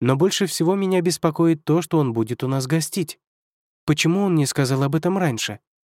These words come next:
Я наклоняюсь, чтобы поцеловать ее. Она подставляет мне щеку, а не губы. «В такую комнату неприлично селить гостей». Я закрываю глаза и отстраняюсь от нее.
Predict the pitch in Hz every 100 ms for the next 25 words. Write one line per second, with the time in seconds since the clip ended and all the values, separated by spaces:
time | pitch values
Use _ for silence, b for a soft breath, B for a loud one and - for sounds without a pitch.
0 | _ _ _ _ - 85 104 110 110 113
1 | 110 110 107 - 120 117 120 - 120 123
2 | 113 90 80 - - _ _ _ _ _
3 | _ - 107 139 151 - 143 147 151 147
4 | 143 139 - - 123 131 127 127 107 80
5 | - - _ _ _ _ _ - - 156
6 | 214 208 147 135 127 120 143 175 214 196
7 | 151 - 131 - 135 170 156 151 - 110
8 | 101 - _ _ _ _ _ _ - 113
9 | 113 113 117 110 113 104 117 110 135 123
10 | 117 - 120 123 113 90 - 98 98 85
11 | 69